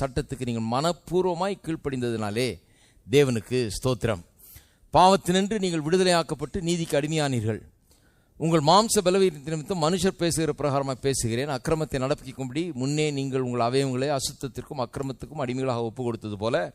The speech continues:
இப்பொழுது பரிசுத்தமானதை நடப்பிக்கும்படி உங்கள் அவயவங்களை நீதிக்கு அடிமைகளாக ஒப்பு கொடுங்கள்.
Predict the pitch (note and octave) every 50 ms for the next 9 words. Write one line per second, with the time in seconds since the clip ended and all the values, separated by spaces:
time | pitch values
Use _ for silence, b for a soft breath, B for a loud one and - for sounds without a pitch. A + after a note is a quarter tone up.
0 | - B B B B B B B B B B C3 D#3 - - E3 D#3+ C#3 C3+ -
1 | D#3 E3+ F#3+ F#3+ - A3+ - - A#3 A3 G#3+ G#3+ G#3 G3 F#3+ F3 E3+ E3+ - F3
2 | - D#3+ D3 D3+ D3+ E3 D#3+ D3+ D3 C#3 C3+ C#3+ D3+ D3 C3+ A#2+ B2 C#3 E3+ -
3 | A3 - - _ _ _ b b b b b b b b b b b b b b
4 | b _ _ _ _ _ _ A#2+ D3 F#3 A3 G3+ G#3 G3+ - F#3+ F3 E3+ D#3+ D#3
5 | D3+ C#3+ C3 B2 C#3+ F3+ E3+ - - C#3+ C3 B2 A#2 A#2 A2+ A2+ A2+